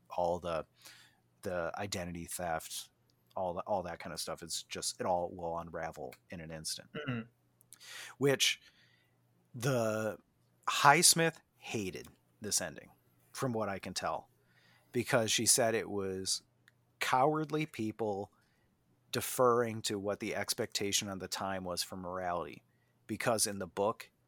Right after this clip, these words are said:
Speaker 1: he cleanly and flatly gets away
Speaker 2: Gets
Speaker 1: with
Speaker 2: away
Speaker 1: it.
Speaker 2: with it. Yeah, I was wondering if it had to do with the times, because back, at least during this time in America, there was the Hays Code, which is,
Speaker 1: Mm-hmm.
Speaker 2: I don't know if you're familiar with that, but there was a certain
Speaker 1: Oh, yeah.
Speaker 2: code that said that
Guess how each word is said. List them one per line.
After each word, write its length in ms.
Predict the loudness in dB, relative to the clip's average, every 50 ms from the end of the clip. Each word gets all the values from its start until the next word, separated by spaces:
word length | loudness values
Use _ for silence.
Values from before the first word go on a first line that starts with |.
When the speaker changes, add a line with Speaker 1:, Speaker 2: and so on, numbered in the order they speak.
| _ _
Speaker 1:
he 500 | -16 -10 -6 -6 -4 -4 -4 -6 -8 -12 _ _ -6
cleanly 720 | -6 -4 -4 -4 -2 -2 -2 -2 -2 -2 -4 -4 -6 -6 -8
and 140 | -8 -6 -6
flatly 580 | -4 -4 -2 -2 -2 -2 -4 -6 -8 -10 -10 -10 _
gets 220 | -8 -6 -4 -4
away 160 | -4 -2 2
Speaker 2:
Gets 180 | 2 4 6 6
Speaker 1:
with 60 | 8
Speaker 2:
away 140 | 8 8 8
Speaker 1:
it. 60 | 8
Speaker 2:
with 180 | 8 6 4 2
it. 180 | -2 -2 -4 -6 -12 -12 -10 -10 -10 4 12
Yeah, 240 | 12 12 12 12 12
I 80 | 12 12
was 180 | 12 12 10
wondering 360 | 12 12 10 12 10 8 8 8
if 100 | 10 10
it 100 | 10 12
had 160 | 12 12 10
to 60 | 10
do 100 | 8 8
with 140 | 8 8 6
the 80 | 4 4
times, 360 | 4 4 6 6 6 6 4
because 460 | 2 2 2 4 4 4 4 2 -2 -6 _ 6
back, 360 | 10 12 12 12 12 10 4 -6 -10 _ -10 -10 -10 -10 _ _ _ _ _ _ _ _ -4
at 100 | 0 4
least 200 | 8 8 10 10
during 180 | 12 10 10 10
this 120 | 10 8 10
time 220 | 10 10 10 10
in 60 | 8
America, 420 | 8 8 8 8 8 8 8 4 4
there 140 | 4 4
was 140 | 2 4 2
the 80 | 2 2
Hays 360 | 4 4 4 6 6 6 6
Code, 440 | 6 6 6 6 6 6 4 2 -2 -6 _ _ _ _ _ _ _ _ _ _ _ 2
which 220 | 2 4 6 6
is, 280 | 6 8 10 10 10 10
Speaker 1:
Mm-hmm. 80 | 10
Speaker 2:
I 80 | 8 6
don't 100 | 8 8
know 60 | 6
if 120 | 4 4 2
you're 60 | -2
familiar 400 | -2 -2 0 2 4 4 4 4
with 160 | 4 4 4 6
that, 180 | 6 6 6
but 100 | 4 2
there 80 | 4 4
was 140 | 4 6 6
a 20 |
certain 300 | 6 6 6 4 2 0 -2 4 8
Speaker 1:
Oh, 120 | 8 10
yeah. 60 | 10
Speaker 2:
code 180 | 10 8 6 6
that 200 | 4 4 6 8
said 380 | 8 10 12 12 12 10 10 8
that 280 | 6 6 6 4 2